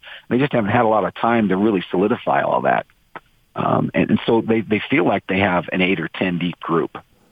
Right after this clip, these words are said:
maybe even more than that if, if Wyatt Lowell gets, gets, uh,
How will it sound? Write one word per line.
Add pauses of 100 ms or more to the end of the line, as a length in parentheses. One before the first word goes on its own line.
(120)
maybe
even
more
than
that
if, (160)
if
Wyatt
Lowell
gets, (240)
gets, (140)
uh,